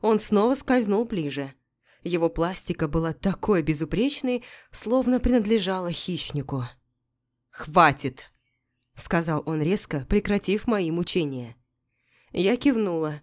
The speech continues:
сглотнула ком унижения в горле. Я ждала новых команд,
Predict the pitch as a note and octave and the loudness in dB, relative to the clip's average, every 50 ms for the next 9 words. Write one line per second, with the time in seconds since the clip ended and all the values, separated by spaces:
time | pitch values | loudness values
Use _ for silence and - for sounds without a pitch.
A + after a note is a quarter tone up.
0 | _ _ _ _ _ _ G3+ E3+ E3+ F3 F3 E3+ E3+ F3+ F#3+ F#3 F3 D#3+ D#3 - | _ _ _ _ _ _ -4 0 2 2 2 2 2 0 0 0 0 0 0 0
1 | F3 F#3 G3+ G#3+ - B3 A3 G#3+ G3 D#3+ F#3+ G3+ F#3+ E3 D3 C#3+ C#3+ D3+ E3+ D#3+ | 0 0 2 2 4 4 6 4 4 4 0 0 0 0 0 0 0 0 0 0
2 | D3 C3+ C3+ C3 A#2+ A#2+ - _ _ _ _ _ _ _ _ _ _ _ _ _ | 0 0 -4 -6 -8 -10 -14 _ _ _ _ _ _ _ _ _ _ _ _ _
3 | _ _ - G#3 F#3 E3+ F3 D#3+ D#3+ F3 F3 F3 F#3 F3 E3 E3 E3+ E3+ E3 D#3+ | _ _ 0 2 2 2 2 2 2 4 4 4 4 2 2 4 2 2 2 2
4 | E3 D#3 - - E3+ D#3 D#3+ E3+ F3+ E3+ C#3 - - | 0 -2 -2 0 0 0 2 0 -2 -4 -6 -8 -12